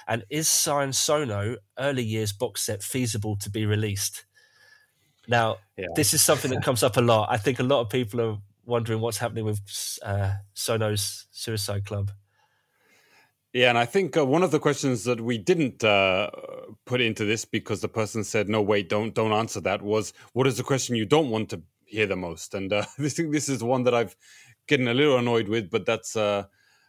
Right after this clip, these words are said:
Speaker 2: my, my fault.
Speaker 1: <laughs>
Speaker 2: Um, uh, yes, so the, the thing with Suicide Club, uh, that I shall explain, uh, is that, um, so when I agreed to, uh, a license to film, it was obviously before the allegations came out,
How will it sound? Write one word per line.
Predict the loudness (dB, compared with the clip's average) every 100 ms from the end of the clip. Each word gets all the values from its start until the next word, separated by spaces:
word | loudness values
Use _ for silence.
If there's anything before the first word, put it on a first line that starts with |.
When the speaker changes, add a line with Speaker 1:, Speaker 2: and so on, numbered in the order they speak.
| _
Speaker 2:
my, | 0 2 2
my | 2 2
fault. | 2 2 2 2
Speaker 1:
<laughs> |
Speaker 2:
Um, | -2 -4 -8 -14 -16 -14 -14 -16 -6
uh, | 0 2 4
yes, | 2 2 -4 -4
so | -4
the, | -2 -4
the | 0
thing | 2
with | 2
Suicide | 2 2 2 2
Club, | 0 0 0
uh, | 0 2
that | 0
I | 0 0 -4 -10 _
shall | -18 -6
explain, | -6 -4 0 0 2
uh, | 0
is | -2 -2 0
that, | 2
um, | 2 0 -4 _ _ -20 -20 _ _ -2
so | 2 2 2
when | 2 4
I | 4
agreed | 2 2 2 2 2 -2 -14 -10
to, | -2 0 2 4
uh, | 4 4 2 0
a | 2
license | 4 4 0 -4 -6
to |
film, | -4 0 0 -2
it |
was | -2 0
obviously | 0 -2 -6
before | -6 -4 -2 0
the | 0
allegations | 0 0 -2 -2 -6 -8
came | -4 -2 0
out, | 0 -2 -6 -12